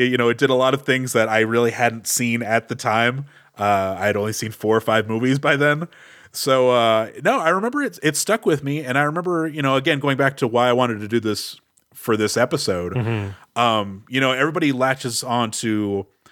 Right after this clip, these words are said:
Speaker 1: Armageddon, Bad Boys, Transformers for Michael Bay movies. But then I think this one gets overlooked a lot, uh, and it might be his best one.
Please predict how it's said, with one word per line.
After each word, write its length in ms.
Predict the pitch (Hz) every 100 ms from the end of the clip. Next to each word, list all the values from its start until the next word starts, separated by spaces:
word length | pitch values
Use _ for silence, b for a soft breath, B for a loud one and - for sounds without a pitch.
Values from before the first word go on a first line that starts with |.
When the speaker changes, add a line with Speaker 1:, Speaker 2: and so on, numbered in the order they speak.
| b b -
Speaker 1:
Armageddon, 480 | 160 185 156 156 147
Bad 280 | 123 123 113
Boys, 460 | 113 113 113 110
Transformers 600 | - 113 110 110 107 107
for 100 | -
Michael 260 | 104 98 98
Bay 180 | 113 120
movies. 300 | 110 98 98
But 160 | 113 110
then 260 | 113 110
I 140 | 104 107
think 320 | - 131 120
this 160 | 143 143
one 100 | 135
gets 180 | 127 -
overlooked 640 | 110 113 101 92 113 - -
a 80 | 151
lot, 380 | 170 196 208 _ b b b _
uh, 220 | 107 104 110
and 120 | 120
it 100 | 117
might 180 | 117 135
be 100 | 147
his 140 | 127
best 300 | 101 117 -
one. 340 | 95 104 139